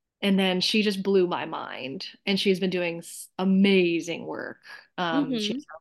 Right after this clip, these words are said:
Speaker 1: business. She does presentations. She has her own, uh, like, product that you can use. So, like, I really wanna hear from her and hear and give that to parents so they can learn more about interoception, because I feel like when I talk about it and I'm trying to give,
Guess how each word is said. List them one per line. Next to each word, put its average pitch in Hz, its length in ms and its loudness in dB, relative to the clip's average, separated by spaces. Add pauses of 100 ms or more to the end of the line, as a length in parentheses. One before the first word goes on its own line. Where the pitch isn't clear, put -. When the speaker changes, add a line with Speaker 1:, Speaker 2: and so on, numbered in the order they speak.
(140)
Speaker 1:
business. 208 400 2
She - 220 -6
does 147 280 -8
presentations. 208 800 -2
She 190 140 -2
has 165 140 -2
her 175 120 -4
own, 165 260 -6 (680)
uh, 147 420 0
like, - 300 -12 (420)
product 220 680 2
that 202 140 -4
you 202 120 0
can 196 140 -4
use. 180 520 0
So, 190 140 -2
like, 170 220 -2
I 185 40 -2
really 196 280 -2
wanna 196 160 -2
hear 185 160 -4
from 175 180 -14
her 170 460 -6
and 170 100 -16
hear 165 460 -10 (880)
and 196 140 -2
give 202 140 4
that 180 140 2
to - 80 -12
parents 175 360 -6
so 190 100 -8
they 180 180 -2
can 180 160 -6
learn 180 180 -4
more 175 120 -4
about 170 260 -2
interoception, 170 720 -6
because 175 280 -8
I 180 40 -10
feel 196 180 -2
like 190 140 2
when 185 140 -2
I 185 220 0
talk 233 200 -4
about 247 260 2
it 262 160 2
and 190 80 -6
I'm 180 100 -2
trying 202 240 0
to 214 40 2
give, 226 180 4